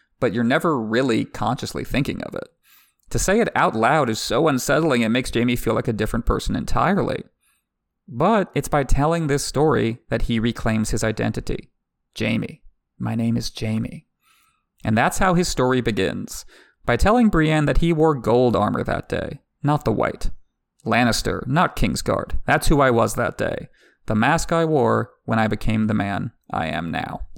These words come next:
"Wildfire burns on water," Jaime says, "like the water they're in right now." He can't escape it.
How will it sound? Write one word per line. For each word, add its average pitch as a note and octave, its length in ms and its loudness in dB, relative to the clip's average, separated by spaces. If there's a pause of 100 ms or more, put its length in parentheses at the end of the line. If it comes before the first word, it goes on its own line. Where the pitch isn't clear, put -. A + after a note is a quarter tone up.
(800)
"Wildfire D3+ 540 2
burns A#2+ 380 0
on A2 200 0
water," F#2+ 440 -4
Jaime - 260 -4
says, - 420 -6 (340)
"like - 160 -4
the A2+ 100 -2
water A2+ 280 2
they're B2+ 200 0
in C3+ 80 -2
right C#3 200 -2
now." F3 260 -2 (640)
He A#2+ 100 -6
can't C#3 260 -2
escape D3 380 -4
it. - 180 -8